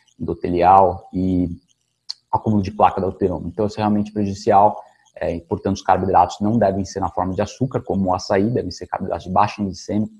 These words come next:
como batata doce, carboidratos complexos, né? Feijão, mesmo um pouco de arroz branco, mas quantidades moderadas, misturado com feijão,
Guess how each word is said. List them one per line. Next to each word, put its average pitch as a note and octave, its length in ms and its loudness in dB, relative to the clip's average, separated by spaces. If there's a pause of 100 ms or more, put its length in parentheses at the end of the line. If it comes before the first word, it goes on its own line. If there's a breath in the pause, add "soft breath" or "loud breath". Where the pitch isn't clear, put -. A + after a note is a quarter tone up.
como F2 120 -12
batata F2 400 -6
doce, G#2 640 2
carboidratos F#2+ 400 -2
complexos, F#2 680 -4 (360)
né? G#2+ 200 -2 (100)
Feijão, F#2+ 720 2 (240 soft breath)
mesmo G2+ 260 2
um G2+ 60 0
pouco G2 200 -4
de G2 80 0
arroz F#2 280 2
branco, G#2 380 -2
mas F#2+ 180 -10
quantidades F2+ 680 -2
moderadas, G2 600 2
misturado G2 400 -6
com - 160 -12
feijão, B2 340 0